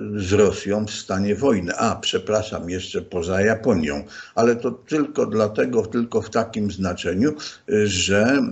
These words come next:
między Japonią i Rosją nie został podpisany traktat pokojowy, bo tam, e, powstały różnice zdań na temat Wysp Kurylskich. No i proszę państwa, w związku z tym to jest trochę dziwaczne, bo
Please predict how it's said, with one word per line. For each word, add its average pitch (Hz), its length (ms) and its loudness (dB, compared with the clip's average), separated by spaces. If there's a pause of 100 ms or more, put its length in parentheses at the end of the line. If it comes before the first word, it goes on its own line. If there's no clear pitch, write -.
między 107 640 4
Japonią 104 680 0
i 90 120 -4
Rosją 95 500 0 (340)
nie 98 160 2
został 95 520 2
podpisany 95 680 -2
traktat 95 520 -2
pokojowy, 101 640 0
bo 90 160 -6
tam, 90 300 -6 (380)
e, 85 100 -6
powstały 98 680 0
różnice 90 580 0
zdań 95 280 0
na 92 200 2
temat 92 360 -2
Wysp 92 360 -2
Kurylskich. 117 720 0 (420)
No 131 180 4
i 185 140 2
proszę 143 380 -2
państwa, 139 680 -4 (640)
w 110 60 4
związku 135 460 4
z - 120 -8
tym 143 200 4
to 135 140 -2
jest 135 280 0
trochę 127 300 0
dziwaczne, 160 580 -2
bo 107 260 2